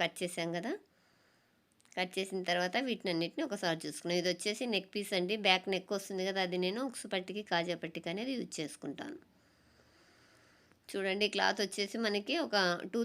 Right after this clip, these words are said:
త్రీ ఇయర్స్ బేబీకి చోలీ అవుతుందండి. అలా చోలీ వచ్చేసి ఇలా డిజైన్లు కుట్టించుకొని కింద ప్లెయిన్ కుట్టించుకునే వాళ్ళు ఉంటారు, అలాంటి వాళ్ళకి ఇచ్చేస్తానండి క్లాత్ వచ్చేసి. ఇలానే పక్కన పెట్టేస్తాను ఇలా పెద్ద క్లాత్లు ఏవైనా ఉంటే, లేదంటే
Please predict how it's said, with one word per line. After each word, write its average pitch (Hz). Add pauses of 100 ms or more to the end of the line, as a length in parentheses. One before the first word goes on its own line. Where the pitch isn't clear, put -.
త్రీ 226
ఇయర్స్ 233
బేబీకి 214 (720)
చోలీ 233
అవుతుందండి. 185 (400)
అలా 208 (120)
చోలీ 220
వచ్చేసి 214
ఇలా 208 (480)
డిజైన్లు 220
కుట్టించుకొని 240
కింద 220 (100)
ప్లెయిన్ 202
కుట్టించుకునే 190
వాళ్ళు 185
ఉంటారు, 170
అలాంటి 180
వాళ్ళకి 180
ఇచ్చేస్తానండి 165
క్లాత్ 156
వచ్చేసి. 165 (840)
ఇలానే 185 (100)
పక్కన 202
పెట్టేస్తాను 165
ఇలా 156
పెద్ద 165
క్లాత్లు 165
ఏవైనా 156
ఉంటే, 180 (680)
లేదంటే 202